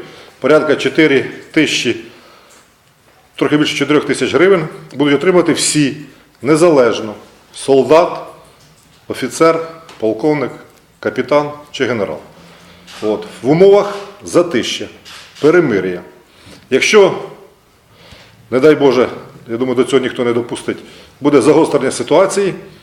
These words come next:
ця сума буде збільшена до семи тисяч гривень. Зберігаються виплати тисячу гривень за день бою,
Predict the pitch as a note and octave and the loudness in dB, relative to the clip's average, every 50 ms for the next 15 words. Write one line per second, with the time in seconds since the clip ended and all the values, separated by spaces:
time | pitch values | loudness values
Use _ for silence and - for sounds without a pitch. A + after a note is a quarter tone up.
0 | _ _ _ - - - - E3 D#3+ E3+ F#3+ F#3 E3+ D3+ C#3+ C#3+ B2 A2+ D#3 F3+ | _ _ _ -20 -18 -6 -2 -2 0 2 2 2 2 2 2 2 2 2 0 -2
1 | - - D3+ C3+ A2 C#3 C3 - D#3 D#3+ E3 E3 D#3+ - C#3+ A#2+ F#2 G#2 F#2 D#2+ | -4 -4 -4 -2 -2 -2 -2 -2 0 0 0 -2 -2 -4 -4 -6 -6 -6 -8 -8
2 | - - - - - - - - - - _ _ _ _ _ - _ - - - | -10 -14 -20 -20 -20 -20 -20 -20 -20 -20 _ _ _ _ _ -20 _ -20 -20 -20
3 | - - - - _ _ _ F#2 F2+ G#2+ E3 F#3 F3 E3+ F#3 E3+ D#3 D3 C3 - | -20 -20 -20 -20 _ _ _ -10 -2 2 2 4 4 4 4 4 4 2 0 -2
4 | - B2 A#2+ D#3 D#3+ E3+ C#3+ C3 A#2 - A#2+ G#2+ G#2 - - - - - _ - | -2 2 2 2 2 4 4 2 2 2 -2 -4 -4 -8 -14 -20 -20 -20 _ -12
5 | _ - C#3+ - C#3+ - - A#2 A#2+ B2 C3 B2 A#2 G2+ F#2+ B2+ A#2 B2+ A#2+ A#2+ | _ -4 -4 -2 -2 -4 -2 -2 0 0 0 0 0 0 -2 0 0 0 0 0
6 | - G2 G2 G#2 A2+ C#3 | -2 -2 -2 -2 -2 -4